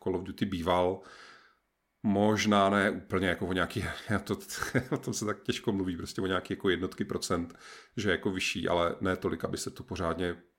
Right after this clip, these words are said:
pocítili, no. Takže pořád je to takový to, že se vám může stát, že než se stihnete narodit a otočit, tak už, eh, jste mrtví a,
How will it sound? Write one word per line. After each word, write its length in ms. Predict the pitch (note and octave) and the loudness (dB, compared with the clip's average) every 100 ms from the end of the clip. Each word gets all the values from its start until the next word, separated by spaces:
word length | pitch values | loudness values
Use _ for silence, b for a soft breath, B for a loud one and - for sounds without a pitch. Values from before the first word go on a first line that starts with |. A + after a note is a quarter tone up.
| - | -12
pocítili, 480 | - - - E2 D2 | -10 -10 -6 -4 -4
no. 120 | C#2+ | -6
Takže 320 | - E2 E2+ D2+ B B B - | -8 -6 -6 -6 B B B -6
pořád 220 | G2 F2 | 0 4
je 80 | F2 | 4
to 100 | F2 | 2
takový 220 | F2+ F2+ | 0 0
to, 120 | F2 | 0
že 240 | F#2+ F2 - | 2 2 2
se 180 | - F#2 | 0 2
vám 140 | F2 | 2
může 140 | F2+ | 0
stát, 280 | F2+ - D#2+ | -2 0 0
že 100 | F#2 | 0
než 380 | F2 - - - | -4 -4 -4 -2
se 100 | G2 | -2
stihnete 640 | - F2+ F2 - F2+ F2 E2+ | -2 0 0 4 4 4 2
narodit 360 | F2 E2+ F2 | 0 0 0
a 120 | F2 E2+ | 2 2
otočit, 580 | F2 F#2+ G2+ - F2+ | 0 -4 -4 -2 -4
tak 200 | - - | -6 -10
už, 260 | G#2+ - - | -10 -8 -2
eh, 360 | F#2+ F#2+ F#2 G2+ | 0 0 -2 -6
jste 200 | - F2+ | -6 -6
mrtví 460 | E2+ - E2+ D#2 | -6 -8 -8 -8
a, 280 | E2+ D#2+ | -8 -8